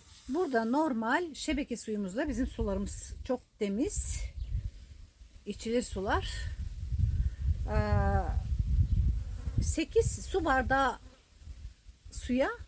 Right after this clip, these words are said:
bir su bardağı tuz koydum. Bir kaşık da şeker koydum. Ölçüm odur.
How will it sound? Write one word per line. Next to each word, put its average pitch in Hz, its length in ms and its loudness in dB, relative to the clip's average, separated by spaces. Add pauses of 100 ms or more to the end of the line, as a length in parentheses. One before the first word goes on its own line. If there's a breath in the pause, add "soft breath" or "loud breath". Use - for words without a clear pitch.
(720)
bir 294 200 6
su - 240 -4
bardağı 190 320 -2
tuz - 260 -8
koydum. 415 320 2 (300)
Bir 370 180 6
kaşık - 340 -4
da 415 80 0
şeker 254 360 -2
koydum. 160 440 -6
Ölçüm 285 420 0
odur. 185 380 -4